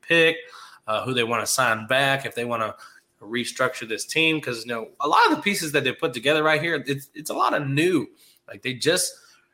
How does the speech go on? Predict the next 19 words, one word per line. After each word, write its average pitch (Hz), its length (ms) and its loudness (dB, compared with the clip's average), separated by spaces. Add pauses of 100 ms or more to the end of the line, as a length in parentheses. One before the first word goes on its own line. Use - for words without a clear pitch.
(120)
uh, 120 180 2
they 120 120 0
haven't 175 240 0
had 175 180 0
Courtney 165 260 -2
Williams 139 400 0
long. 127 340 4
Like, 123 200 0
she 135 200 -4
was 123 180 -4
just 127 220 -6
traded 127 320 -2
from 123 180 -8
the 113 60 -8
Sun, 123 480 -2
you 113 40 -10
know, 107 120 -6
what, 113 320 -8
a, 120 140 -8